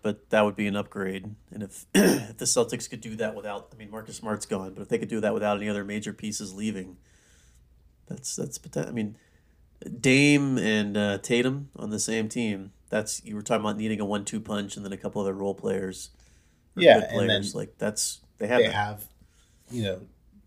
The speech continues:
Speaker 2: Boston has wings in spade. Now they have Porzingis too, so they, like,
Speaker 1: Yeah.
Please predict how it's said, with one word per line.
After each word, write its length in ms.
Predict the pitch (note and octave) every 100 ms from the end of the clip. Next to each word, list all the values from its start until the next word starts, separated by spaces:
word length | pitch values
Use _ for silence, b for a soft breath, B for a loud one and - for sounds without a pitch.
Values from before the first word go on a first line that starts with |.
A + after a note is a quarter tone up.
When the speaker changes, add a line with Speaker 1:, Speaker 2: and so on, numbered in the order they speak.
| -
Speaker 2:
Boston 420 | A#2+ A2+ - G2+
has 240 | G2+ G#2
wings 520 | G2+ G2 G2+ G2 F#2+ -
in 160 | G2+
spade. 320 | - - G#2
Now 100 | G#2+
they 120 | A#2 A#2
have 120 | G#2
Porzingis 640 | - G2 G#2 A2+ G2 -
too, 220 | - A2+ G2
so 180 | - -
they, 160 | A2 A2 -
like, 260 | A2+ A2 - - _ _ _
Speaker 1:
Yeah. 200 | - G2+